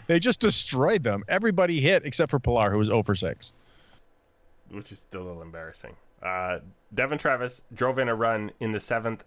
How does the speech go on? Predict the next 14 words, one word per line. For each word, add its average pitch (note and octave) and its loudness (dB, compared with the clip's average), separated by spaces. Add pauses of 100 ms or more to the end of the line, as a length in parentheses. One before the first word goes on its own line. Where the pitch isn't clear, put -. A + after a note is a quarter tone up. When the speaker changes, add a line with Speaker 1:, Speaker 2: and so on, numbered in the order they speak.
(140)
Speaker 2:
and A#2+ 0
in A2 -2
the G#2+ -2
eighth. F#2+ -6 (1400)
That A#2+ 0
was D3 0
after B2 2
they G#2+ -2 (160)
stopped - -2
trying F#2 0 (240)
to F#2+ -8
do F#2 -6
things. - -14 (880)
Um, D#2 -12